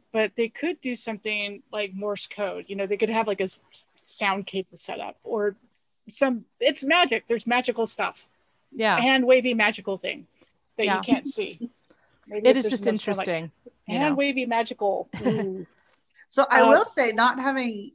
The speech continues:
Speaker 3: seen or haven't, not having read the book to have a description of the fold, when I first saw it, it definitely seemed like it was stormy inside, right? Like, when they pan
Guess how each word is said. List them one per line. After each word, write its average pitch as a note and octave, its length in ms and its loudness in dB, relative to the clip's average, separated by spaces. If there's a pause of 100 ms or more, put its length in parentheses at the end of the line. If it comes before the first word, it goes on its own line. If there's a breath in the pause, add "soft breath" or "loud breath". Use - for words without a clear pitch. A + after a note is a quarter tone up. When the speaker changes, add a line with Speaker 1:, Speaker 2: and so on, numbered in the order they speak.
Speaker 3:
seen G#3+ 760 -6 (640)
or A3 180 8
haven't, A3 300 4 (300)
not G#3 180 0
having G#3 240 -4
read F#3+ 200 4
the E3+ 80 -2
book E3+ 380 0
to G#3+ 120 -2
have F3+ 240 0
a E3+ 60 2
description E3 640 -4
of A3+ 80 -2
the B3 120 2
fold, B3+ 500 4 (420 soft breath)
when G#3+ 160 2
I G3+ 80 4
first D4 360 2
saw A3+ 220 4
it, G3 120 2
it F#3 160 -8
definitely G#3+ 680 -2
seemed G3+ 380 -4
like F3 280 0 (340)
it G3 140 0
was F3 240 -6
stormy B3 920 2 (160)
inside, E3 640 0 (400 soft breath)
right? F3 380 4
Like, F#3+ 160 0
when F#3+ 100 0
they G3 380 0 (160)
pan B3 240 4